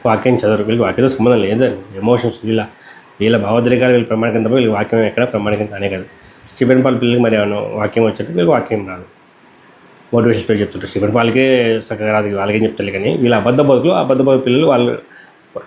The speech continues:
ఎంకరేజ్ చేసుకుంటారు. కానీ మాటలు మాత్రం మనము, మన సంఘం, కుటుంబం,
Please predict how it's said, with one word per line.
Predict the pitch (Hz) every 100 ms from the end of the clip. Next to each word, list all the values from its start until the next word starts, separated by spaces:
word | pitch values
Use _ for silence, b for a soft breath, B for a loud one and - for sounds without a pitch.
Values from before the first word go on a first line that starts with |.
| - - _ _ _ _ - - - -
ఎంకరేజ్ | 131 139 139
చేసుకుంటారు. | 131 - 117 147
కానీ | 135
మాటలు | 127 139 139
మాత్రం | 131 135 147 120
మనము, | 120 127 127
మన | 120 120
సంఘం, | 117 123 123 -
కుటుంబం, | 165 127 120